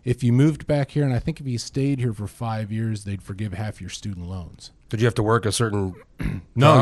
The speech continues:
Speaker 2: job,
Speaker 1: just
Speaker 2: or?
Speaker 1: had to come back and live here. Um, and they did away with that program. The whole plan was to bring back college-educated kids. And not only did she come back, but she brought me with her, so it was a two-for-one
Speaker 2: Look
Speaker 1: deal.
Speaker 2: where you are now.
Speaker 1: Yeah, but, yeah, it was a great plan that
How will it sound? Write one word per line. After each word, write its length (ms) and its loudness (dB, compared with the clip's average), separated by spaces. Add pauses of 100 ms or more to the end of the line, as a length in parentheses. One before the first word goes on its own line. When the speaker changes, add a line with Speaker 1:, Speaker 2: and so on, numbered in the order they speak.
Speaker 2:
job, 40 2
Speaker 1:
just 200 2
Speaker 2:
or? 40 4
Speaker 1:
had 100 2
to 80 -2
come 180 0
back 240 -2
and 100 -4
live 200 0
here. 280 -8 (380)
Um, 540 -6 (420)
and 540 -4
they 140 0
did 160 0
away 160 2
with 120 -6
that 160 -8
program. 460 -6
The 80 -2
whole 120 0
plan 320 -2
was 120 -6
to 80 -12
bring 320 -6
back 240 -10
college-educated 960 -10
kids. 420 -10 (540)
And 120 -4
not 200 4
only 220 2
did 160 -4
she 140 -4
come 160 -4
back, 300 -8
but 100 -14
she 140 -10
brought 280 -12
me 100 -12
with 220 -8
her, 100 -16
so 120 -12
it 60 -14
was 100 -16
a 80 -12
two-for-one 520 -8
Speaker 2:
Look 140 -2
Speaker 1:
deal. 80 0
Speaker 2:
where 60 6
you 120 4
are 80 4
now. 320 2
Speaker 1:
Yeah, 300 2 (140)
but, 320 -2 (120)
yeah, 200 2
it 60 0
was 140 0
a 40 -2
great 240 2
plan 280 0
that 100 -4